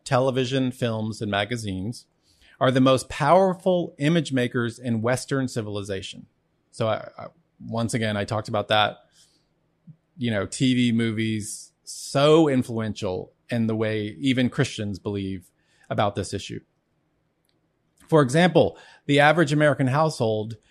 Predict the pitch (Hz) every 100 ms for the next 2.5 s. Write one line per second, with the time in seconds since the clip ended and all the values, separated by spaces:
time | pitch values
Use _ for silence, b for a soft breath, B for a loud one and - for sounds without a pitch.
0 | _ - 117 156 160 180 - - 127 120
1 | 117 117 - 120 151 175 180 175 165 131
2 | - 139 135 113